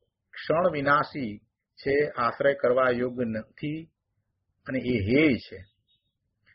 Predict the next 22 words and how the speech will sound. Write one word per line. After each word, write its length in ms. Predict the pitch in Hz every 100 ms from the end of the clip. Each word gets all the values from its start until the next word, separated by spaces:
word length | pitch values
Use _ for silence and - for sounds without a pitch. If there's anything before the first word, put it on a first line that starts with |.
| _ _ -
આવું 360 | 127 175 247 247
સમ્યક 300 | 175 175 180
શ્રદ્ધાન 580 | - 127 110 147 175 151
જેને 240 | 147 151
થયું 340 | - 117 180
છે 200 | 202 143
તે 300 | 127 - 185
સમ્યક 400 | 185 123 117 165
દ્રષ્ટિ 360 | 170 151 - 131
છે. 240 | - 113 - _ _ _ _ _ _ -
અને 120 | 135 101
રાગાદિક 640 | 101 117 160 170 160 127
ભાવો 400 | 107 113 139 139
નહીં 320 | 113 127 151
હોવાથી 640 | 117 117 151 - 120 98 _ _ _ _ _ _ _ _ _ _ _ _ _ _ -
આગામી 480 | 104 113 139 151 143
બંધ 240 | 123 139
કર્યા 280 | 123 123 127
વિના 440 | 110 110 147 156
જ 100 | 117 113 _ _ _ _ _ - 95
વેદનમાં 760 | 113 131 143 143 147 147 127
આવતા 580 | 123 127 139 135 135 -